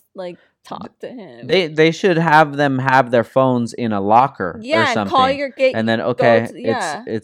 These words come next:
Speaker 2: it's call time.
Speaker 1: Yeah.
Speaker 2: Like in jail, you know? "I need to call my
Speaker 1: Yeah,
Speaker 2: mom."
Speaker 1: let him call his mother.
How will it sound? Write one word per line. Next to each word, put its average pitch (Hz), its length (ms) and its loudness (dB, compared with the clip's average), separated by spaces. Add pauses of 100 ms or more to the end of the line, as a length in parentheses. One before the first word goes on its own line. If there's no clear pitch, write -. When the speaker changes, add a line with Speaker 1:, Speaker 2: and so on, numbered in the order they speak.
Speaker 2:
it's - 40 -20
call 127 300 4
time. 101 400 -2
Speaker 1:
Yeah. 233 380 -4
Speaker 2:
Like 120 180 0
in 120 160 -4
jail, 139 540 4
you 110 120 -8
know? 131 300 -4 (160)
"I 285 40 -8
need 330 120 -6
to 311 80 -2
call 403 220 6
my 392 180 6
Speaker 1:
Yeah, 285 40 4
Speaker 2:
mom." 349 260 4
Speaker 1:
let 370 140 6
him 539 260 0
call 370 280 2
his 330 160 -6
mother. 269 380 2